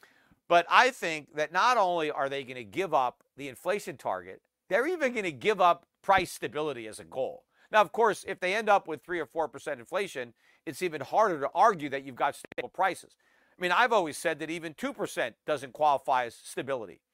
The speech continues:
Because if prices are going up two percent a year, that's not stable. That's a two percent increase every year. Price stability would be the prices stay the same. That's what stable means. Going up every year isn't stable.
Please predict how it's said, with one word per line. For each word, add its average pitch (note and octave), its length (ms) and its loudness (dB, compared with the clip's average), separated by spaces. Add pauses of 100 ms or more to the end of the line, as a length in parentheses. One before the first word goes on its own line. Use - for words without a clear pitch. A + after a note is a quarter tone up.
(260)
Because F3 300 -2
if D#3+ 140 -2 (100)
prices G3 360 2
are D#3 40 -6
going F3+ 240 2
up E3+ 220 0
two G3+ 120 -8
percent E3+ 320 -4
a D#3+ 40 -8
year, G3 360 0 (720)
that's A#3 220 2
not G#3+ 160 4
stable. C4+ 520 2 (100)
That's G3 200 4
a E3+ 60 -8
two G#3+ 160 -8
percent G#3 340 -4
increase G3+ 460 -6
every A3 280 -4
year. C#4 240 0 (420)
Price A#3 260 4
stability G#3 520 2
would D#3+ 160 -4
be F3+ 160 -6
the F#3 100 -6
prices E3+ 480 -4
stay D#3+ 220 -6
the F3 80 -8
same. A3 360 -4
That's C#3+ 240 -6
what E3+ 240 -4
stable D#3+ 540 -4
means. F3 480 -10 (300)
Going G#3 300 4 (100)
up G#3 260 6
every D#3 300 -4
year F3 540 0 (520)
isn't D3+ 320 -4
stable. - 480 -4